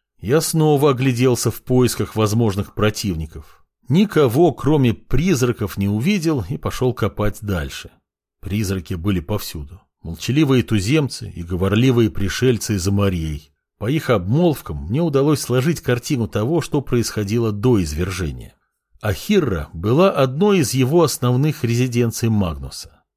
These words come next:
И Артейл, летописец захватчиков, жил где-то неподалёку. Ему, возможно, принадлежал один из домов, которые я обследовал. Во всяком случае, я обнаружил там кучу книг и незнакомых предметов.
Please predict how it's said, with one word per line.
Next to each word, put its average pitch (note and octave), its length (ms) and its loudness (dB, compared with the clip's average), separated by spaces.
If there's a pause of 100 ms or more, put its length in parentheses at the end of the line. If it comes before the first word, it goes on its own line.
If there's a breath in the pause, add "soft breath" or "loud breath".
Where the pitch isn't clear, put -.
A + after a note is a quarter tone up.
И C#3+ 80 0
Артейл, C3+ 680 4
летописец G2 640 -4
захватчиков, G#2 800 -2
жил A2+ 300 -2
где-то G#2 340 -4
неподалёку. A2+ 720 -2 (240)
Ему, G2+ 280 0
возможно, G2 600 0
принадлежал A#2 640 0
один B2+ 260 2
из G2+ 100 0
домов, C3+ 380 0
которые A#2 500 2
я C3 140 0
обследовал. G#2+ 580 -6 (200)
Во E3+ 100 -2
всяком C3 300 -2
случае, D3 420 2
я A#2 160 4
обнаружил A2+ 500 2
там G#2+ 240 0
кучу F3+ 480 0
книг C3+ 460 -2
и G#2 40 2
незнакомых A#2 680 0
предметов. A#2 760 -6